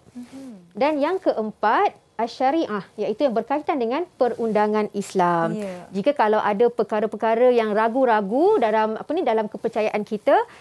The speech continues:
Speaker 2: dalam aspek i'tiqad, dia terbahagi kepada empat
Speaker 1: Empat.
Speaker 2: perkara ini.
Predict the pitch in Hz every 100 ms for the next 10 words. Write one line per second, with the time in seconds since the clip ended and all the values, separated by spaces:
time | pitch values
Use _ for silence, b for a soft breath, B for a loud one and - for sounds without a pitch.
0 | B 196 202 220 - 262 196 - 233 349
1 | - 220 220 202 240 294 339 220 202 214
2 | 403 494 b b 311 - - 190 220 214
3 | 190 190 190 190 190 170